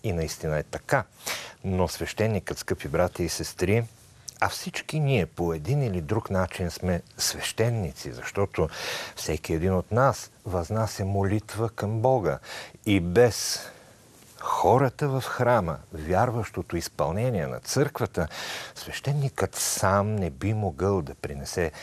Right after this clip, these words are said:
безкръвната жертва, не би могъл да извърши таинството на таинствата. Затова и всички, по един или друг начин, наистина сме свещеници.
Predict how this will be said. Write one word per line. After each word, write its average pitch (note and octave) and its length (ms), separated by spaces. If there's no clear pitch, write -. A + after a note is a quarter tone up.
безкръвната G#2 840
жертва, F#2 560
не D#2 80
би E2+ 120
могъл F2 360
да F2+ 100
извърши E2 680
таинството F#2 540
на D#2+ 140
таинствата. F#2 840
Затова F#2 440
и E2 60
всички, - 680
по D2+ 140
един D#2+ 280
или D3 140
друг F2+ 300
начин, D2+ 420
наистина F#2 580
сме E2+ 340
свещеници. G2+ 880